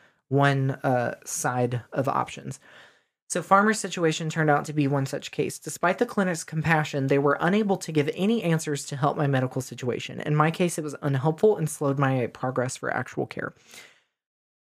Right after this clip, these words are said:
Farmer describes herself as pretty pro-life and Christian. She then did something she never thought she would do, begin looking for abortion clinics. Planned Parenthood in Kansas, she said, was overbooked.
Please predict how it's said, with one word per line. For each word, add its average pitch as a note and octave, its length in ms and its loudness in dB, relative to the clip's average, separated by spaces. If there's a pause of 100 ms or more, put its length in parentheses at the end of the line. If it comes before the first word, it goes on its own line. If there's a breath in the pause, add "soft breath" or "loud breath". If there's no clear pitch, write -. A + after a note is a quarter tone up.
(180)
Farmer C4+ 200 6
describes F#3+ 540 4
herself D#3+ 420 0
as C#3 140 4
pretty F3+ 320 2
pro-life D3 560 4
and C#3+ 140 0
Christian. C3 500 -2
She D3+ 220 -2
then D3+ 260 2
did D#3+ 160 0
something D3 380 -2
she C#3+ 320 -2
never C3+ 280 4
thought C3+ 220 0
she - 140 -4
would C3 160 0
do, C3 240 -2
begin C#3 400 2
looking C3 260 0
for C3 180 0
abortion B2+ 460 -2
clinics. A2 460 -10
Planned F#3+ 400 0
Parenthood D3+ 460 2
in C#3 100 0
Kansas, B2+ 420 -2
she - 160 -8
said, C3 220 -4
was B2+ 240 -2
overbooked. D3+ 560 4